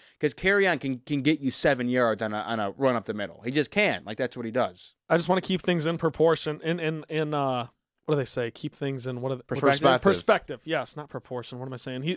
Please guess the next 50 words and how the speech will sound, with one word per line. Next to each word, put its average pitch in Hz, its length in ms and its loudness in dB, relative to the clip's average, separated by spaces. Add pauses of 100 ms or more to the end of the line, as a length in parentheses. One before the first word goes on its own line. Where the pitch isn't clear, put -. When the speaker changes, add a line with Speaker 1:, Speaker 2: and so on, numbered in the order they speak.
Speaker 2:
Kerryon's 208 400 4
now 185 160 2
played 180 240 0
twelve 165 280 2
games 165 280 -2
as 156 100 -4
a 156 60 2
Lion, 170 400 4
and 151 80 -4
he's 143 140 -4
only 160 120 2
the 147 80 2
fifth - 340 -4
player 156 180 4
in 143 60 0
franchise 151 460 0
history 143 320 0
to 135 80 4
reach 135 220 0
a 131 80 2
thousand 139 400 0
yards 139 240 0
from 135 140 -8
scrimmage 131 340 -6
in 131 80 -8
his 123 120 -6
first 131 220 -6
twelve 131 240 -4
games. 117 440 -12
Speaker 3:
No, 175 180 0
he's 147 240 -2
a 160 60 4
beast. - 160 0
Speaker 2:
In 185 60 6
the 202 80 8
la- 208 80 6
Speaker 3:
That's 208 120 2
Speaker 2:
no, 269 60 6
Speaker 3:
what 247 100 4
I'm 233 80 6
Speaker 2:
no, 143 60 4
Speaker 3:
saying. 220 100 6
Speaker 2:
that, 185 60 -4
that's 220 180 2
what 208 80 2
I'm 214 120 2
s-, - 120 -6
to - 180 2
your 208 120 4
point. 202 320 2